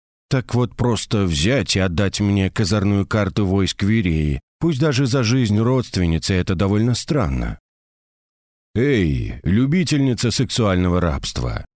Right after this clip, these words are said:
почему твой дедушка так быстро совсем согласился?» Не пришло на ум ничего лучшего, чем спросить пленницу.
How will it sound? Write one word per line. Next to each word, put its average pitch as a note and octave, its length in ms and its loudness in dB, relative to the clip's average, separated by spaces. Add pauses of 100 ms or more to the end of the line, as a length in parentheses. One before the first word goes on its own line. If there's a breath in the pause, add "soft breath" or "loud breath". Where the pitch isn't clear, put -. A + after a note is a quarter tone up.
(120)
почему C#3+ 440 0
твой C3 260 0
дедушка G#2+ 540 0
так G#2 180 0
быстро G#2 440 0
совсем A2 380 0
согласился?» G#2 840 0 (680)
Не C3+ 140 0
пришло D#3+ 420 0
на D3 160 2
ум C#3+ 260 2
ничего C3 400 2
лучшего, C3 440 2
чем G#2 240 0
спросить F#2+ 580 -2
пленницу. C2+ 680 -2